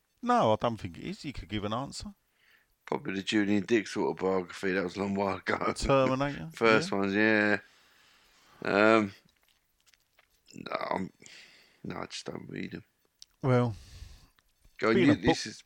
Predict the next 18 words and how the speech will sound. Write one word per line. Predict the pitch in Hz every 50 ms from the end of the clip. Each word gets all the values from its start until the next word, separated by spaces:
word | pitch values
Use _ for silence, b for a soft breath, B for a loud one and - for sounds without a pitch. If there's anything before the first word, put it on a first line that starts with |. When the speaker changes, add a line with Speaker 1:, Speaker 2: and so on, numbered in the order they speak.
| _ -
Speaker 2:
one | 98 95 92
for | 92 - - 87
you. | 90 95 98 92 92 -
Speaker 1:
Yeah, | - 139 147 147 143 131 110 -
being | - - 190 180 165
a | 143
bookworm, | 107 - 156 143 - - 110 107 110 120
a | 131
man | 127 123 127 127 123 117 113 117 110 B B B B B B B _
with, | 131 127 123 107 - - -
with, | - 123 110 85 -
uh, | 107 107 - -
with, | 110 110 92 - -
um, | 104 101 101 101 98 90 87 - _ _ _ _ _ _ _ _ _ _ _ _ -
with | 107 98 87
his | 95 87 -
own | 117 110 104 98
library, | 98 101 107 113 110 - - - 95 98